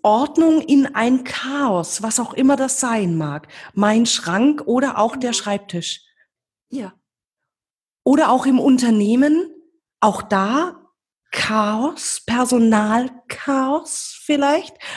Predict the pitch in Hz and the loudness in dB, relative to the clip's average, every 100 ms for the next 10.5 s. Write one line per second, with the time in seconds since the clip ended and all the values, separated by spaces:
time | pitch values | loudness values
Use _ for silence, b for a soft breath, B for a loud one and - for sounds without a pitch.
0 | B 240 240 233 208 233 254 240 247 220 | B 2 4 2 2 4 2 2 0 2
1 | 233 233 226 214 196 220 262 392 - B | 4 2 0 0 0 2 0 -4 -8 B
2 | B B B B _ 233 226 214 277 - | B B B B _ -6 -4 0 0 2
3 | 247 233 214 320 - 311 294 294 302 302 | 0 -2 -4 -4 -6 -4 -2 -2 -8 -10
4 | _ _ _ _ _ _ _ - - 180 | _ _ _ _ _ _ _ -20 -20 -10
5 | 220 226 208 175 190 190 339 - _ - | -2 -2 -2 -2 0 0 -2 -6 _ -6
6 | 226 233 262 262 226 220 - 311 311 302 | -4 -4 0 0 0 -2 -2 -6 -4 -2
7 | 277 320 - 320 285 240 262 262 233 220 | 0 -2 -4 -6 -6 -6 -6 -4 -2 -2
8 | 233 220 214 220 220 220 214 B B B | 0 2 4 4 4 2 -2 B B B
9 | B - - 202 - 202 294 294 254 240 | B -14 -8 -6 0 2 2 0 -2 0
10 | 220 254 254 220 226 | -2 -2 -2 -6 -6